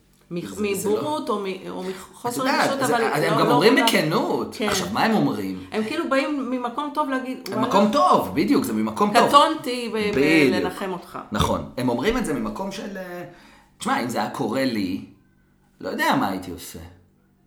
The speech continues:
Speaker 2: והם בעצם מנסים להגיד, "אני מבין את הכאב של-, כלומר, אני לא מבין את הכאב שלך, אבל אני מבין שאם הייתי בכאב שלך, אני גם הייתי ככה." אבל בפועל,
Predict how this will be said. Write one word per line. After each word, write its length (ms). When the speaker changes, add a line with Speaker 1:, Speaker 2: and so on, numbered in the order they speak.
Speaker 2:
והם 800
בעצם 240
מנסים 320
להגיד, 440
"אני 180
מבין 400
את 100
הכאב 420
של-, 220
כלומר, 260
אני 100
לא 80
מבין 200
את 100
הכאב 180
שלך, 240
אבל 260
אני 160
מבין 260
שאם 180
הייתי 180
בכאב 280
שלך, 280
אני 260
גם 200
הייתי 280
ככה." 320
אבל 200
בפועל, 680